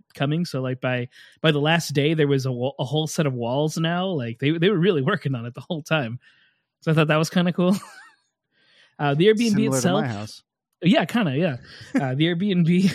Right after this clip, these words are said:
Speaker 1: <laughs> had seven rooms, uh, a connecting dining room slash living area, it was longer than it was wider.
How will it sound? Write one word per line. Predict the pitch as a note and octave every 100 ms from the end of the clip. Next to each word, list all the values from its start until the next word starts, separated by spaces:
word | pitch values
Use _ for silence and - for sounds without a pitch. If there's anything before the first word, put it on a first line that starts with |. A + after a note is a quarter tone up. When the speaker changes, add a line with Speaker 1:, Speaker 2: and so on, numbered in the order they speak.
| -
Speaker 1:
<laughs> | -
had | - D#3 D3+ D3+ - _ _
seven | - - F3+ F3+ F3+
rooms, | D3+ C#3+ C#3+ D#3+ - - _ _ _ _ _ B2+
uh, | A#2+ B2 _ _ _ _ _ _ _ _
a | E3+
connecting | C#3 D3+ E3 D#3+ F3+ D#3+ D3+ C3+ B2 C3 C3 - C3 -
dining | C#3 D3+ D#3 D3
room | D3 C#3+
slash | C#3 C#3 C3 - -
living | D#3 C#3+ D#3 D#3+
area, | D3+ D#3 D#3 D3+ _ _ _ _ _ _ _
it | A#2+ A#2+
was | F#3 F3
longer | D#3 D3 F#3 A#3+ D4 D4
than | G3 D3+
it | C3+
was | C#3 C#3+ C#3 C#3 C3+ B2+ - A#2+
wider. | B2+ B2 D#3 F#3 G#3+